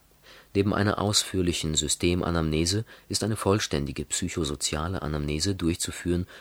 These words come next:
um zu klären, ob belastende Lebensumstände die Erschöpfung mit verursachen könnten. Die Head-S-S-S-Anamnese, wie sie oft in Jugendsprechstunden empfohlen wird, ist hier besonders aufschlussreich.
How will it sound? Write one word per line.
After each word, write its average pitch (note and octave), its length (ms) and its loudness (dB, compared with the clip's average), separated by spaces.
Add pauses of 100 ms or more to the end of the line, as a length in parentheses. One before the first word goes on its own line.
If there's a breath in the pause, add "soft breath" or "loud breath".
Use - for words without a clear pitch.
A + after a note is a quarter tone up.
um F#2 160 -2
zu - 140 2
klären, D#2 420 -2
ob G#2+ 200 -8
belastende E2 560 2
Lebensumstände D#2+ 1000 0 (100)
die D2 100 0
Erschöpfung F#2+ 560 -2
mit G#2 140 0
verursachen D2 640 -2
könnten. D2 400 -6 (960 loud breath)
Die F2 380 2
Head-S-S-S-Anamnese, E2 1600 2 (220 loud breath)
wie D#2 120 -2
sie D2 160 2
oft F2 240 -2
in D2+ 140 2
Jugendsprechstunden D#2+ 1000 -2
empfohlen D#2 540 0
wird, F2+ 200 4 (200 loud breath)
ist - 160 -4
hier F#2 280 -2
besonders F#2 480 -2
aufschlussreich. C#2+ 800 -4